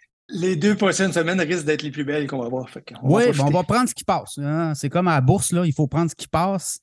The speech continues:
Speaker 2: Euh, parle-moi un peu des erreurs les plus communes en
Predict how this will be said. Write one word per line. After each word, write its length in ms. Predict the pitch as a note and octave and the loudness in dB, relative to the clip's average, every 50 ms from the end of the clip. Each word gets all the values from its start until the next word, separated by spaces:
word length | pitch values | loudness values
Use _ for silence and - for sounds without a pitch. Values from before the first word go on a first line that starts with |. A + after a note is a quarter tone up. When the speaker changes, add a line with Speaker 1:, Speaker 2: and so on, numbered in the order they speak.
| _ _ _ _ _ _ _ _ _ - | _ _ _ _ _ _ _ _ _ -2
Speaker 2:
Euh, 460 | C#3+ D3 D3+ D#3 D#3 D#3 D#3+ D#3+ D3+ - - | 0 2 2 4 4 4 4 2 2 2 2
parle-moi 400 | G#3+ G3+ G#3 A3 A#3 C4+ D4 C4 | 2 4 4 4 2 2 2 2
un 60 | F#3+ | 4
peu 200 | - - C#4 C#4 | 4 4 2 4
des 320 | G#3 G#3 F3+ D#3+ C#3+ D#3+ | 2 2 2 2 2 2
erreurs 600 | F#3+ F#3 F3 E3 G3 A3+ A#3+ A#3 G#3+ F3 B2+ G#2+ - _ _ _ _ _ _ _ _ _ _ _ _ _ - - - | 0 0 0 0 -2 -2 -2 -2 -2 -4 -4 -6 -10 _ _ _ _ _ _ _ _ _ _ _ _ _ -18 -6 -2
les 140 | C3+ C#3+ | -2 0
plus 180 | - - F#3 G3 | 4 4 4 4
communes 720 | C#3 - A#3 A#3 A3+ A3 A3+ A#3+ B3 A#3 G3+ D#3+ B2 G#2+ G#2 - _ - | 4 2 2 4 6 6 6 6 6 4 4 2 2 0 -2 -6 _ -2
en 180 | C#3+ D#3 D#3 | -2 0 0